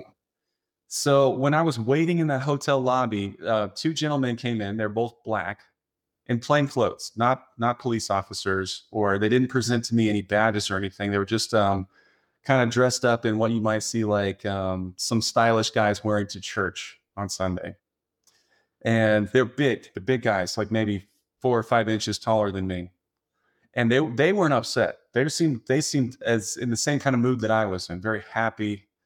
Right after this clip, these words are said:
ecstatic, um, inexplicably so. And this was all, like, a prerequisite, 'cause I was ready to go right then. I said, like, "Wherever you're gonna load me into, an ambulance, a cop car, let's go."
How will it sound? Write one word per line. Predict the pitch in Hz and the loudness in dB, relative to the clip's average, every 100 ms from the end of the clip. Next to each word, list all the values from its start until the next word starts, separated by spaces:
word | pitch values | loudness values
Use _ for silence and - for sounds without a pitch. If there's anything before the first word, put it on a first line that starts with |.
| _ | _
ecstatic, | 101 - - 113 110 104 - - _ _ _ _ _ _ - | -10 -8 0 2 2 0 -4 -16 _ _ _ _ _ _ -4
um, | 107 98 98 95 _ | 0 0 -2 -8 _
inexplicably | 123 117 - - 113 107 101 | -6 -6 -6 -2 -2 -2 -4
so. | 95 - 95 - - _ _ _ _ _ _ _ - | -4 -2 -2 -2 -8 _ _ _ _ _ _ _ -4
And | 113 | 2
this | 123 - | 2 2
was | 135 | 2
all, | 127 123 | 4 4
like, | 117 110 | 4 2
a | 110 | -2
prerequisite, | - 131 113 113 107 95 95 | 0 2 2 2 0 -4 0
'cause | - | 2
I | |
was | 214 190 | 4 2
ready | 175 | 2
to | 139 | 0
go | 113 117 | 2 0
right | 107 98 | 0 -2
then. | - 90 | -4 -6
I | 90 | -6
said, | - | -4
like, | 113 104 - | 0 0 2
"Wherever | 131 139 | 0 2
you're | 165 | 2
gonna | 156 | 2
load | 127 127 | 4 4
me | 120 113 | 4 2
into, | 113 - 113 110 | 0 0 0 0
an | - | 0
ambulance, | 107 110 110 110 107 | 0 0 0 -2 -4
a | - | -8
cop | - 107 | -2 -2
car, | - 101 | 0 -2
let's | 98 95 | -2 -4
go." | - 101 | -4 -4